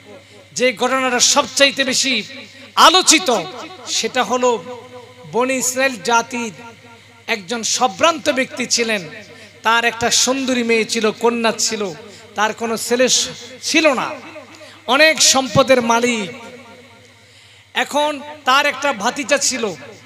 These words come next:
ভাতিজা মানে বুঝেন তো, ভাইয়ের ছেলে, কি বলেন ঠিক কিনা?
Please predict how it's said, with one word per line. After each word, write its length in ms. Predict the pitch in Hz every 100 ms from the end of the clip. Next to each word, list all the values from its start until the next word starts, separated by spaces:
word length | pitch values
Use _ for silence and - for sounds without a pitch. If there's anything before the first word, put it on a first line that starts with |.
| - - - - - -
ভাতিজা 420 | 160 220 269 247 269
মানে 200 | 269 254
বুঝেন 320 | 240 269 302
তো, 160 | - 156 - - - - - - 196
ভাইয়ের 300 | 156 220 247 208
ছেলে, 280 | 214 190 160
কি 180 | -
বলেন 240 | 214 214 185
ঠিক 140 | 208
কিনা? 280 | 247 233